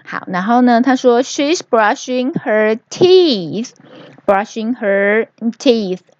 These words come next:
刷牙。好，然后，“She likes apples.” Good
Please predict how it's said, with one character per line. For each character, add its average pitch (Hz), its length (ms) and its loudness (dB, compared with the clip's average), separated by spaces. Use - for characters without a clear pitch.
刷 180 200 -2
牙。 185 320 -6
好， - 260 -8
然 175 100 -4
后， 190 300 0
“She 294 500 2
likes 196 540 0
apples.” 175 760 -8
Good 285 180 2